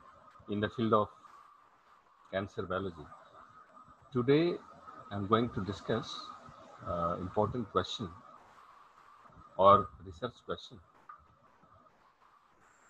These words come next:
connected to the tumor hallmarks. And one of the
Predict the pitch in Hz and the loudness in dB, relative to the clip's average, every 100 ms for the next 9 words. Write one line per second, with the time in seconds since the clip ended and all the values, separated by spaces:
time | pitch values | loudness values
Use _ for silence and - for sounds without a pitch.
0 | - 104 110 - 120 - 104 104 98 92 | -6 -2 -2 -2 -6 -6 -6 -2 -2 -4
1 | - _ _ - - - - - - - | -12 _ _ -20 -20 -20 -18 -20 -20 -20
2 | - - - - - _ - - 98 95 | -20 -20 -20 -20 -20 _ -16 -8 -4 -2
3 | 151 - - - - - - - - - | -4 -10 -20 -20 -20 -20 -20 -20 -20 -20
4 | - - - - - - - - 95 80 | -20 -20 -20 -20 -20 -20 -20 -2 0 2
5 | 80 - - - - - - - - - | -2 -2 -10 -20 -20 -20 -20 -20 -20 -18
6 | - 98 101 131 127 123 117 | -10 -4 0 0 2 2 2